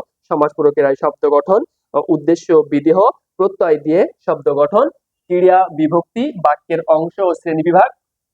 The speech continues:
প্রতিশব্দ, বাগধারা, উক্তি, সরল, জটিল ও যৌগিক, বাক্য, কারক, বাগার্থ, ক্রিয়া বিশেষণ,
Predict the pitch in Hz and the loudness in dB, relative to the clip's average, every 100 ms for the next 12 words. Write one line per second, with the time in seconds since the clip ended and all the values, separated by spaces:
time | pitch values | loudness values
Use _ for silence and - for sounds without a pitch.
0 | - 160 165 160 165 165 190 311 214 143 | -6 -6 -4 -4 -4 0 0 0 -2 -2
1 | 143 143 165 180 254 - - 311 - 220 | -2 0 0 2 0 -2 -6 -6 -8 -8
2 | 311 _ _ _ 165 165 185 226 160 160 | -8 _ _ _ 2 2 2 0 0 -2
3 | 175 202 170 160 - 160 160 208 - _ | -2 -6 -2 -2 0 -2 0 -2 -4 _
4 | _ 131 135 135 - 175 208 - - 160 | _ _ -2 -2 -2 0 0 0 -4 -2
5 | 147 156 208 - _ _ 139 139 156 175 | 0 2 0 -2 _ _ -4 0 0 -2
6 | - 233 - - 165 147 151 196 - | -2 -2 -2 -2 0 0 -4 -6 -2